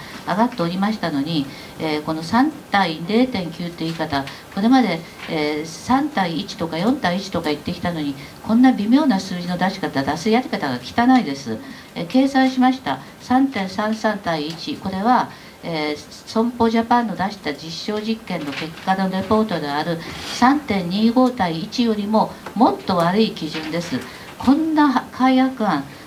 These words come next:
どんな神経で出すんだろうかと、えー、強い不信感を持っております。で、現在、答申案はパブコメを受けている最中です。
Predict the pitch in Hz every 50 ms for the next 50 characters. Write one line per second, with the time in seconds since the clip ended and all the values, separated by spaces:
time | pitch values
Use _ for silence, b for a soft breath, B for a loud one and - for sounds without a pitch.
0 | B B 170 190 226 254 285 320 330 - 330 349 339 - 233 208 208 - 165 170
1 | 185 196 - 240 240 226 214 185 165 156 151 151 - 175 170 156 - - - -
2 | 214 196 208 B B B B B B - 165 160 151 147 147 151 151 - - -
3 | - - - 226 262 294 247 185 - - - - 240 240 240 - 185 165 151 139
4 | 139 160 196 196 - - 156 147 135 131 135 143 156 - - 131 123 B B B
5 | B B B - 220 214 208 214 - - 226 262 269 247 190 175 160 160 - 214
6 | 220 233 226 226 - 240 233 220 190 170 151 147 151 170 165 147 139 B B B
7 | B B B - 185 190 - 247 254 254 - 247 247 240 240 233 226 226 220 214
8 | - 220 220 - 202 196 - 214 214 214 214 220 220 220 196 156 151 - 113 220
9 | 240 254 254 - - 165 147 135 143 151 - - 120